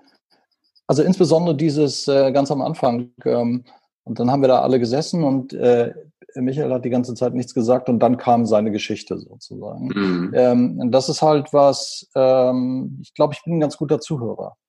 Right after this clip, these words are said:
Speaker 1: Und, ähm, es ist richtig, dass ich nicht derjenige bin, der als erstes auf den Tisch springt, wenn's darum geht, irgendwie ein Bohai zu machen. Ähm,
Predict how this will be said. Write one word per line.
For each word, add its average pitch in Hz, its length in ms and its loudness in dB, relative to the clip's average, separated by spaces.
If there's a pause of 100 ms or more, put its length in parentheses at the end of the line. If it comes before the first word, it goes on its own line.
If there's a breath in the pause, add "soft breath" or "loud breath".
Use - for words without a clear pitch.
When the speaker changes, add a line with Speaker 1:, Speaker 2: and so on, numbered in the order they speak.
(400 soft breath)
Speaker 1:
Und, 123 640 2
ähm, 123 760 2 (360)
es 127 120 -6
ist 139 160 -2
richtig, 156 300 0
dass 135 160 -4
ich 135 120 -8
nicht 135 160 -8
derjenige 135 460 2
bin, 123 340 2
der 120 480 2
als 127 280 -4
erstes 127 260 -6
auf 123 120 -6
den 123 100 -6
Tisch 139 160 -6
springt, 123 280 -2
wenn's 117 200 -6
darum 117 320 -2
geht, 117 260 -2
irgendwie 110 600 -4
ein 104 180 -8
Bohai 127 360 -4
zu 101 200 -12
machen. 113 420 -10 (560 loud breath)
Ähm, 113 680 2